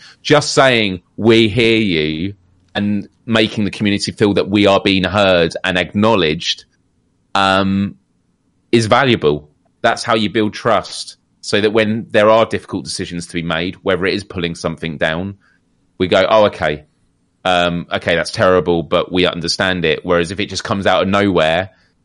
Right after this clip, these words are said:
and it's like, the only contact we've had is when, you know, I've had a receipt for buying the game <laughs> and had an email for you for that.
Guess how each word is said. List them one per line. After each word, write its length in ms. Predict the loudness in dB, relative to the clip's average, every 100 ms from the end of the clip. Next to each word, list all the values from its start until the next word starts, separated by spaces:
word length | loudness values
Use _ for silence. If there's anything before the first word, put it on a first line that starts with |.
| _
and 140 | -6 -4
it's 120 | -2
like, 260 | 0 0 -4 _
the 120 | -2
only 280 | 2 2 2
contact 400 | 0 -2 -2 -4
we've 120 | -6
had 220 | -2 -2 0
is 160 | -2
when, 380 | -2 -2 -6 -10 _ _
you 60 | -4
know, 80 |
I've 100 | -2
had 120 | -2 0
a 40 |
receipt 460 | -2 0 -2 -2 -6
for 80 |
buying 300 | -2 0 0
the 80 | 0
game 460 | 0 2 2 2 -2 -6 -14 -16 -2
<laughs> 160 | 0 4
and 120 | 4
had 120 | 4
an 80 | 6
email 260 | 6 4 4
for 120 | 2
you 140 | 2
for 160 | 2 2
that. 360 | 4 2 0